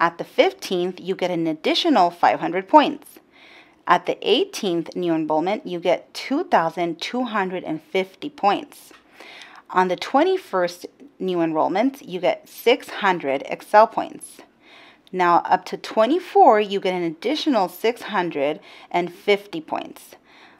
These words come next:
On the twenty-seventh new enrollments, you get seven hundred points. Now, once we already reached our goal of thirty,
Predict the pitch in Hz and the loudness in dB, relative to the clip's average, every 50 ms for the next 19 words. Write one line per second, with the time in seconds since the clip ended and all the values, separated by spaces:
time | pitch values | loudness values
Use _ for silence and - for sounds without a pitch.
0 | _ - 175 180 180 170 170 - - - - - 226 254 302 370 370 - - 302 | _ 0 2 2 2 0 -2 -4 -6 -4 4 6 6 6 6 4 0 -2 2 4
1 | 294 262 - - - - 220 247 254 - - - - 175 165 165 165 180 214 269 | 4 4 4 0 -4 -4 -6 -8 -8 -12 -18 -14 -8 -6 -4 -2 0 0 0 2
2 | 285 311 294 226 170 156 165 214 254 247 - - - _ - - - _ - 165 | 2 4 4 4 2 0 -2 -2 -4 -6 -10 -14 -20 _ -20 -20 -20 _ -12 -10
3 | 170 185 185 185 - - - - - - 208 196 208 226 294 311 320 277 - 233 | -6 -2 -2 -2 -2 -4 -8 -20 0 6 8 8 8 8 6 2 2 0 -2 -4
4 | 214 202 190 170 170 160 156 165 - - _ _ _ _ - - - 202 180 - | -4 -4 -2 -2 0 0 0 -2 -4 -8 _ _ _ _ -10 -4 0 0 0 0
5 | - 294 - - - - - _ _ _ _ - - - - _ _ - 185 175 | -4 -10 -16 -18 -20 -20 -20 _ _ _ _ -20 -20 -20 -20 _ _ -4 0 2
6 | 175 170 165 165 - - - _ _ _ _ _ _ _ _ - 180 180 202 214 | 4 4 4 4 2 -2 -8 _ _ _ _ _ _ _ _ -6 0 2 4 4
7 | 254 262 262 277 294 294 294 294 294 277 262 233 180 170 170 202 226 240 240 - | 2 2 0 -2 0 2 2 2 2 0 -2 -2 -4 -4 -4 -4 -4 -4 -4 -6
8 | - - - - - 190 175 165 180 180 196 226 208 190 - - - 175 180 190 | -8 -8 -4 0 0 0 0 0 0 0 2 2 2 0 -2 -4 -2 0 2 2
9 | 208 262 370 480 480 - | 0 0 -2 -6 -8 -12